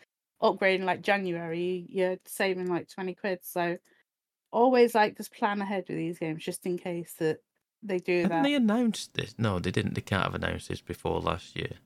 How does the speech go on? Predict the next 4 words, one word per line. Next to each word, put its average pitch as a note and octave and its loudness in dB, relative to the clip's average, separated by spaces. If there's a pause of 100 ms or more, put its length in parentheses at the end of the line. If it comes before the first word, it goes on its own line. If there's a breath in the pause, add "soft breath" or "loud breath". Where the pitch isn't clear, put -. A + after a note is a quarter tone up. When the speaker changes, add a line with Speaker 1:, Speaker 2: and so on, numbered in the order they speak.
(680)
Speaker 1:
What, G3+ 4
the G#3+ 2
remaster? - 0 (380)
Speaker 2:
Yeah. A#2+ 0